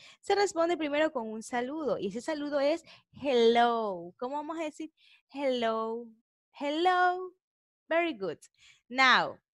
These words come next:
cuando conocemos a alguien, también queremos saber su nombre. En inglés lo hacemos de la siguiente forma.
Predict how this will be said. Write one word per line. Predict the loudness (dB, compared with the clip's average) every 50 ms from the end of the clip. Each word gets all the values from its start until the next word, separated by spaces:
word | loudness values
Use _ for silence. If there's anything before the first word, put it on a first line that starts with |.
| _ _ _ _ _ _ _ _ _ 0
cuando | 2 2 2 2 0 -4
conocemos | -4 -6 -8 -8 -8 -6 -6 -6 -4 -4 -4 -2 0
a | 2 2 2
alguien, | 0 -2 -4 -4
también | -4 -4 -4 -4 -4
queremos | -4 -4 -4 -4 -8 -8
saber | -6 -4 -4 -4 -4
su | -6 -10 -8
nombre. | -4 -2 -2 -2 -2 -2 -2 -2 -2
En | -2 -2 0
inglés | 0 0 -2 0 0 0 0 0
lo | 0 -2
hacemos | -4 -4 -8 -8 -8 -8
de | -6
la | -6 -6 -8
siguiente | -8 -10 -12 -10 -10 -10 -10
forma. | -6 -2 -2 -2 -2 -4 -10 -14